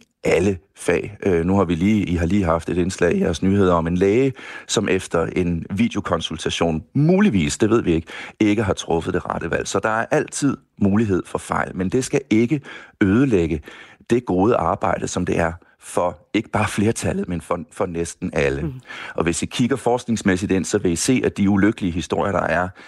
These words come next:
Speaker 1: er netop de historier, som ikke har haft en form for virksomhed inden til at screene både de kommende forældre og graviditetsverdenen.
Speaker 2: Du skal have tak, fordi du var med os, øh, her til morgen til, øh,
Speaker 1: Selv
Speaker 2: snakken
Speaker 1: tak.
Speaker 2: om, øh, den forhandling, der foregår k-, på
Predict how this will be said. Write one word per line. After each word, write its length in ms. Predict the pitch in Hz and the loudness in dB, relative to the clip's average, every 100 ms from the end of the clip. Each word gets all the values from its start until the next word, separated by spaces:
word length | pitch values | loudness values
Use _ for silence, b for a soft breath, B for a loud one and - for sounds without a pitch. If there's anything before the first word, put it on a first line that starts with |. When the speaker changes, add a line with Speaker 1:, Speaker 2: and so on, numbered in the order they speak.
| B | B
Speaker 1:
er 120 | 101 87 | -2 0
netop 440 | 87 113 127 - | 2 2 0 0
de 100 | 107 | -2
historier, 460 | 98 - 87 90 85 | -2 0 2 4 2
som 260 | - 82 - | 0 -2 0
ikke 280 | 127 131 135 | 0 2 -2
har 180 | 98 90 | -2 -2
haft 300 | 85 92 - | -2 -4 -6
en 100 | 80 | -4
form 240 | 98 92 | 0 -2
for 140 | - 80 | -2 -2
virksomhed 500 | 92 - 95 85 - | -2 -2 -2 0 0
inden 240 | 80 95 | 2 0
til 220 | - 87 - | 2 0 0
at 80 | |
screene 360 | - 82 85 92 | -4 -4 0 0
både 200 | 92 95 | 2 0
de 80 | 104 | 0
kommende 340 | - 82 90 | -2 -2 -2
forældre 380 | - - - - B B B - | -2 -2 -2 -8 B B B -2
og 160 | 78 - | -2 -2
graviditetsverdenen. 1000 | 76 - - - - - - - 120 - _ b b b b b b _ _ _ - | -8 -8 -10 -8 -8 -6 -6 -6 -8 -14 _ b b b b b b _ _ _ -8
Speaker 2:
Du 60 | |
skal 120 | - | 0
have 60 | 220 | 0
tak, 300 | - 220 - 240 | 2 -4 -4 -10
fordi 280 | - 226 220 | -2 2 2
du 100 | 202 | 4
var 80 | 190 | 6
med 220 | 190 220 | 6 4
os, 200 | 233 - | 2 2
øh, 160 | 190 185 | 2 4
her 140 | 214 | 2
til 160 | 202 190 | 2 4
morgen 280 | 185 220 | 4 4
til, 300 | 214 208 190 | 2 0 2
øh, 120 | 180 170 | 2 0
Speaker 1:
Selv 120 | 165 | -2
Speaker 2:
snakken 400 | - 196 190 214 | 0 0 2 -2
Speaker 1:
tak. 180 | 202 - | -4 -4
Speaker 2:
om, 220 | 180 175 | 0 2
øh, 160 | 170 160 | 2 2
den 120 | 190 180 | 0 0
forhandling, 360 | 180 196 185 | 2 2 4
der 60 | 170 | 0
foregår 400 | - 196 214 185 | 2 0 4 0
k-, 220 | - 185 _ - | 2 -10 _ -2
på 180 | 190 | -2